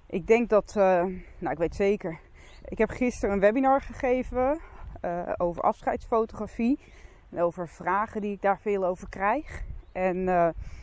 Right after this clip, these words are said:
nou ja, een van de deelnemers nam vandaag de moeite om mij een, eh, voiceberichtje te sturen met hoe waardevol ze het vond en hoe fijn ze het vond om mij te horen praten met zoveel passie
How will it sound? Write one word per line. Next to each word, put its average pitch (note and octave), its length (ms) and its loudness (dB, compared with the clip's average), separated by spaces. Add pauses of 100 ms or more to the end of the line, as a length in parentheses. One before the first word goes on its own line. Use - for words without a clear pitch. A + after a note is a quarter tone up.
(140)
nou F#3 140 4
ja, E3+ 80 4
een A3+ 240 -2
van A3+ 120 -2
de G3 100 0
deelnemers G#3 720 4
nam F#3 280 2
vandaag F#3 360 2
de F#3 80 -4
moeite G#3 380 0
om F3+ 100 0
mij E3+ 320 -2
een, D#3+ 120 -2
eh, D3+ 80 -4
voiceberichtje A#3 760 0
te F3+ 100 -16
sturen G3 640 -12 (500)
met - 400 4 (260)
hoe A#3 260 0
waardevol A3 680 4
ze F#3+ 120 -8
het F3 140 -4
vond G#3+ 360 2
en E3+ 180 0 (400)
hoe A#3 180 4
fijn D4 480 6
ze A#3+ 140 -2
het A#3 140 0
vond A3+ 360 -2
om G#3 180 0
mij A3 220 2
te G#3 120 -6
horen G3 280 0
praten G3+ 640 0
met G3 140 -4
zoveel G3+ 340 0
passie G#3+ 460 2